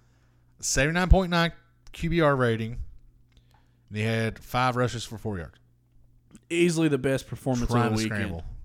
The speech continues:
Speaker 1: Yeah. <laughs> Real quick on that team, uh, Teresa's favorite player, Ha Ha Clinton Dix,
Speaker 2: Oh, yeah.
Speaker 1: um,
Speaker 2: For
Speaker 1: is
Speaker 2: obvious reasons.
Speaker 1: fucking destroying right now.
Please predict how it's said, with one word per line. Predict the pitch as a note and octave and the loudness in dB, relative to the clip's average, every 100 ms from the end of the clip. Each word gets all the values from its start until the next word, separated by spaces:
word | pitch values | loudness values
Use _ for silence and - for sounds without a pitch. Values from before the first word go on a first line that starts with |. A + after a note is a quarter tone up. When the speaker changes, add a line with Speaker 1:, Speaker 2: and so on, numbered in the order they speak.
| - - | -16 -10
Speaker 1:
Yeah. | F#2+ F2+ | -6 -6
<laughs> | - - - - - - - E3 - - - E3+ - E3 - - - - - - _ | -6 -14 -20 -20 -20 -18 -14 -14 -14 -20 -14 -14 -10 -12 -12 -16 -16 -20 -20 -20 _
Real | C3+ F3+ | 6 8
quick | D#3 C#3 | 10 8
on | B2 | 6
that | A2+ - | 2 2
team, | A2+ G#2+ A#2 | 0 0 -2
uh, | A#2 A2 | 0 2
Teresa's | C3+ C3+ - | 2 2 0
favorite | A#2+ G#2 | -2 4
player, | - G2+ F#2 | 6 6 4
Ha | A2 | 2
Ha | G2+ G2+ | 2 0
Clinton | - G#2+ F#2+ | -2 -8 -4
Dix, | G2+ G#2 - C3+ | -4 -4 -8 -8
Speaker 2:
Oh, | A2+ | -6
yeah. | A2+ G#2+ | -6 -2
Speaker 1:
um, | A2 G2 F#2+ F2 F2+ - | 0 2 2 -2 -8 -4
Speaker 2:
For | G2+ | -2
Speaker 1:
is | A2+ | 0
Speaker 2:
obvious | A2 A2+ A#2 | -2 -6 -6
reasons. | G#2+ G2+ - | -8 2 8
Speaker 1:
fucking | C3+ A#2 F#2+ | 8 8 -6
destroying | F#2+ - - A2 G#2 F#2 F2 | -6 -8 -8 -8 -6 -8 -8
right | E2 D#2+ | -12 -14
now. | D#2+ | -18